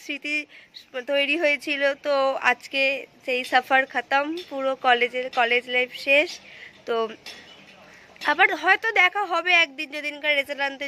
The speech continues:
যাবো, but এই corona প্যান্ডেমিকে তো রেজাল্ট সবই অনলাইনে দিচ্ছে, তাই জন্য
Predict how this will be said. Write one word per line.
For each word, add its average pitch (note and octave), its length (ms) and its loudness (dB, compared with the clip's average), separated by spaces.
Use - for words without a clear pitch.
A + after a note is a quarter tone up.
যাবো, C4 180 2
but C4+ 120 -2
এই C#4 80 -2
corona C#4+ 340 0
প্যান্ডেমিকে D4+ 520 2
তো D#4+ 40 -4
রেজাল্ট D4 340 0
সবই D4 280 -4
অনলাইনে C#4 440 4
দিচ্ছে, C4+ 220 -8
তাই C4 160 -2
জন্য C#4 120 -6